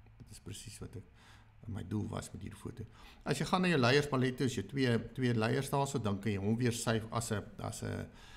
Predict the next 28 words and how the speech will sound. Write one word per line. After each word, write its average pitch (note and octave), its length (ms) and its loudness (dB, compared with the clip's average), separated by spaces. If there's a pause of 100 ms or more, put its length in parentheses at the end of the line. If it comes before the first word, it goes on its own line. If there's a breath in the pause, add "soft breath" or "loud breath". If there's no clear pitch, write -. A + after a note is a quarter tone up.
(120)
Photoshop C3+ 540 2
file D3 500 4
met G#2+ 140 -4
'n - 100 -6
ander B2 260 2
naam, A#2+ 280 4
laat G#2+ 140 2
hy G2 60 0
nou G#2+ 160 2
nie A#2+ 140 4
die A2 200 -2
kleur, A#2+ 360 2 (280)
uh, G2+ 180 -4
Photoshop G#2 500 -6
file F#2+ 340 -4 (480)
override G2+ 440 -2
nie. F#3+ 180 -2 (380 loud breath)
En G#2 380 0
dan, G2+ 260 0
uh, G#2 120 -2 (160)
kan G#2 200 -2
jy G#2+ 160 0
later A2 400 -2
weer A#2+ 160 0
verander C3 340 -4
in A2+ 80 0
hom. F2+ 180 -4 (460 loud breath)
Uh, G#2+ 140 -4